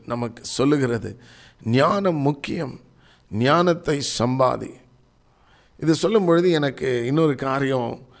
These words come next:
என் இருதயத்தில் அல்லது சிந்தையிலே வருகிறது. இன்றைக்கு ஆஃபீஸில் ஜனங்க எவ்வளோ நேரம் செலவிடுறாங்க பாருங்களேன். அதுவும் கொஞ்ச நாளைக்கு முன்னாடி லாக்டவுன்.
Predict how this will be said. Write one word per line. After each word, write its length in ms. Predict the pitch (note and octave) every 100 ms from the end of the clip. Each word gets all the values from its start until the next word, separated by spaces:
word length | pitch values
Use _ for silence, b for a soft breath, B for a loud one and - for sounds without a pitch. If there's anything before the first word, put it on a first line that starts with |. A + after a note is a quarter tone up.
| b
என் 160 | - B2
இருதயத்தில் 760 | C#3 C#3 C3+ A#2+ - A#2+ A#2 -
அல்லது 320 | B2 B2+ B2 A#2
சிந்தையிலே 460 | D3 D#3+ D3 C3 A#2+
வருகிறது. 760 | B2 C3+ C3+ C3+ C#3 G#3 - B B B
இன்றைக்கு 720 | - F#3+ F#3+ F#3 - D#3+ D#3 D3+
ஆஃபீஸில் 680 | D#3 A3+ - G3+ - F3+
ஜனங்க 340 | D#3 C#3+ E3+ D#3+
எவ்வளோ 340 | B2+ - D3
நேரம் 300 | C#3+ D#3 D#3 C3
செலவிடுறாங்க 560 | C3 C3+ A#2+ A2 A2 A2
பாருங்களேன். 540 | A#2 A2 G#2+ A2 G#2 - b b b b b b b b
அதுவும் 520 | B2 C#3 D3 C3 A#2+ A2 - -
கொஞ்ச 240 | B2+ B2+
நாளைக்கு 360 | B2+ B2+ B2 B2
முன்னாடி 180 | A#2+
லாக்டவுன். 760 | A#2 A2+ D3 E3+ D3 C3+ - B2+